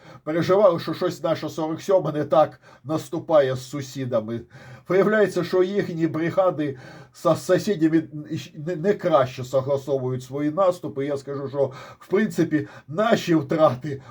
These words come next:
початкові під Роботино, ну, це вони нам великими видавалися.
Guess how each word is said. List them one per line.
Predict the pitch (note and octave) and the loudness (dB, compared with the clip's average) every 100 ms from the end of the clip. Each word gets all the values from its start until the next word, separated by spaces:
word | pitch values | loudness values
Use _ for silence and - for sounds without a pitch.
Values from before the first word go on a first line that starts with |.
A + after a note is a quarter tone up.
| - | -8
початкові | C#3+ F3+ E3 F3 D3+ | -4 -2 -2 -2 0
під | C3 D#3 | 0 0
Роботино, | E3 E3+ F#3+ E3 | 0 2 2 0
ну, | D#3 | -4
це | - F3 | 0 2
вони | F3 F#3 F#3 | 2 0 0
нам | C#3+ C#3+ C3+ | 0 0 0
великими | C3 C#3+ C#3 C3 A#2 A#2 | -2 -4 -4 -4 -6 -4
видавалися. | B2+ B2 B2 B2+ G#2+ G#2 - G#2+ | -2 0 2 4 2 0 -6 -14